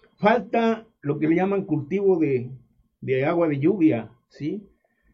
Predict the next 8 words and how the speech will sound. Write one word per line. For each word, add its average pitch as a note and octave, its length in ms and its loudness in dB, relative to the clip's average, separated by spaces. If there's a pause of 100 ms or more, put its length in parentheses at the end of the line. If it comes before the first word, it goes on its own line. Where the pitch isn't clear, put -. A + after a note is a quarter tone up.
(120)
Ya, G3 440 4
eh, A3+ 100 4
tiene A3 280 2
que G#3+ 80 -2
haber G#3 160 4
un G#3 160 -2
plan G3 200 2
nacional F#3 720 -2